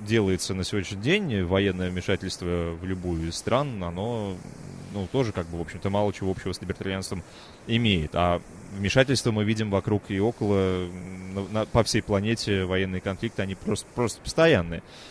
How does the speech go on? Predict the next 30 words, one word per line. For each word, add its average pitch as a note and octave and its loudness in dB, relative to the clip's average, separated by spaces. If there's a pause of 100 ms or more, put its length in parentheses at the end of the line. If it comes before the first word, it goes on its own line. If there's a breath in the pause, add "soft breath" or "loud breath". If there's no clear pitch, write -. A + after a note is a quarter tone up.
(120)
Но C3+ 6
единственное, D3+ 0
что B2 0
щас D#3 4
действительно, B2+ -2
мне G2+ 0
кажется, G#2+ 0
смещение A#2 0
идёт G#2+ 0
вот G#2+ -2
в - -12
сторону G#2+ 0
каких-то G2+ -4
таких G2+ -2
локальных, G#2+ 4
более F#2+ 2
точечных - 2
военных F#2+ 0
операций. A2 2 (480 soft breath)
А, F2+ 0
и F2+ 0
дай F#2 2
бог, C3 2
как G#2+ 0
бы, F#2+ 2
э, F2+ 2
потому G2 -2
что G2+ -6
это, G2+ -6
это G2+ -2